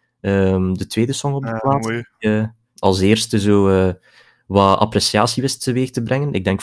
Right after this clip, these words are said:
Speaker 1: pas vanaf de derde luisterbeurt of zo was dat, hoor. En dan kwam de rest, zo Ze slapen, Picasso, Scherven van jou, Soms breekt er een hart, soms blaaft er een hond.
Speaker 2: Wat vind je van Verzonnen Man? Dat is mijn favoriet van die plaat.
Speaker 1: Dat vind ik dan weer een van de mindere. Die, die doet me dan weer iets minder.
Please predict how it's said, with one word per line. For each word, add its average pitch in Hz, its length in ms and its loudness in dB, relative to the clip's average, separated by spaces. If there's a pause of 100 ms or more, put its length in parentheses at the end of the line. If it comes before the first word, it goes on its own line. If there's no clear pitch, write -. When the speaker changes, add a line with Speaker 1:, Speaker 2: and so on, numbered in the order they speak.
(160)
Speaker 1:
pas - 200 -6
vanaf 87 180 -2
de 87 120 -2
derde 95 300 -2
luisterbeurt 82 600 -4
of - 80 -12
zo 80 180 -8
was 78 160 -6
dat, 82 120 -8
hoor. 78 180 -6 (420)
En 95 100 2
dan 113 160 6
kwam 110 180 6
de 95 60 8
rest, 87 260 0
zo 87 140 -2
Ze 85 180 -6
slapen, 101 440 -2
Picasso, 95 460 -4
Scherven 95 360 -4
van 92 160 0
jou, 95 260 0
Soms - 240 -6
breekt 92 240 0
er 110 80 -4
een 82 60 -6
hart, 90 260 -4
soms 92 200 -8
blaaft 90 320 -6
er - 80 -8
een 82 80 -2
hond. 110 400 -4 (380)
Speaker 2:
Wat 127 200 -6
vind 147 120 2
je 131 80 4
van 123 140 2
Verzonnen 120 380 0
Man? 131 260 -2
Dat 123 120 -4
is 117 60 -10
mijn 127 140 -4
favoriet 113 540 -6
van 117 120 -14
die 104 80 -14
plaat. - 320 -6 (280)
Speaker 1:
Dat - 120 -4
vind 170 140 4
ik 151 60 4
dan 147 80 6
weer 143 140 8
een 139 100 8
van 120 100 6
de 110 60 8
mindere. 90 440 2 (120)
Die, 120 200 0
die 120 220 2
doet 113 140 2
me 110 100 2
dan 104 200 0
weer 95 140 0
iets 87 140 -8
minder. 85 440 -6